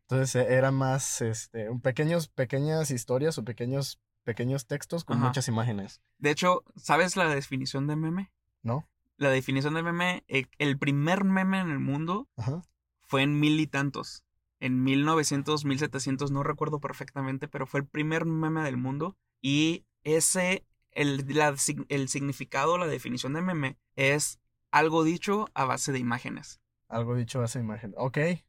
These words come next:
Speaker 1: Entonces, ajá, entonces sí, sí va más por ahí, ¿no?
Speaker 2: Ajá.
Speaker 1: Sí, que últimamente, pues, bueno, los memes ya, ya son, incluso pueden ser hasta videos con,
Speaker 2: Ajá.
Speaker 1: con ciertos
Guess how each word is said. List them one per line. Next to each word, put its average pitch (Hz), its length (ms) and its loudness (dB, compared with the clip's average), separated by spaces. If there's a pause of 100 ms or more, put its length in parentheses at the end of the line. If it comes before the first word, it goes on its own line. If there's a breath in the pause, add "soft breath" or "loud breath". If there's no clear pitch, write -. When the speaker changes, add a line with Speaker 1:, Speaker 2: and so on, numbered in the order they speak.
(300)
Speaker 1:
Entonces, 135 540 2 (200)
ajá, 123 220 -4
entonces 135 320 0
sí, 160 260 2
sí 156 180 2
va 151 200 4
más 147 260 2
por 139 160 2
ahí, 135 260 4
¿no? 123 180 0
Speaker 2:
Ajá. 151 460 2
Speaker 1:
Sí, 202 200 2
que 151 140 4
últimamente, 160 540 2
pues, 175 120 0
bueno, 143 220 2
los 135 120 2
memes 131 320 0
ya, 123 420 2
ya 110 160 0
son, 110 600 -4
incluso 107 680 -8 (160)
pueden 110 200 -8
ser 120 100 -2
hasta 123 200 -4
videos 101 380 -4
con, 185 320 -10 (240)
Speaker 2:
Ajá. 190 220 2
Speaker 1:
con 147 140 -8
ciertos - 840 -10